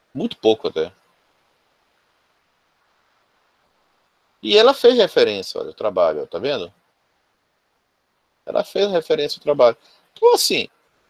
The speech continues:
vocês veem que não foi nada que, que comprometesse o trabalho. Às vezes a gente passa alguns aqui e realmente é uma coisa, assim, impressionante, tá, gente?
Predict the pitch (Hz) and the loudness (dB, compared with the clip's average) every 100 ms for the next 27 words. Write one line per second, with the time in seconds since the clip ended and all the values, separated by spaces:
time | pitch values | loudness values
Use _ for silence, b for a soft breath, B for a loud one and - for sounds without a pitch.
0 | _ _ _ - 277 147 170 196 196 190 | _ _ _ -8 -6 -2 -2 -2 -4 -2
1 | 196 - 170 151 160 180 170 165 165 156 | -4 -4 -2 0 0 -2 -6 -8 -6 -4
2 | 135 123 - _ _ - - _ _ _ | -6 -10 -20 _ _ -20 -20 _ _ _
3 | _ - 147 - 147 156 - 113 120 120 | _ -10 -8 -2 0 -2 0 -2 -2 -4
4 | - 127 107 78 - _ _ _ _ - | -4 0 2 2 0 _ _ _ _ -2
5 | 107 120 151 135 127 - - 120 135 - | 0 0 0 0 -4 -6 0 2 2 0
6 | 95 98 120 104 107 - 135 117 - _ | -4 -6 -10 -8 -8 -8 -10 -10 -16 _
7 | _ _ _ _ _ _ _ - 87 120 | _ _ _ _ _ _ _ -10 -6 -4
8 | 120 120 - 135 123 107 120 - 117 131 | -4 -6 -6 -6 -4 -4 -6 -10 -16 -14
9 | 127 135 165 165 117 - 104 95 82 - | -8 -6 -6 -6 -8 -4 -6 -6 -14 -18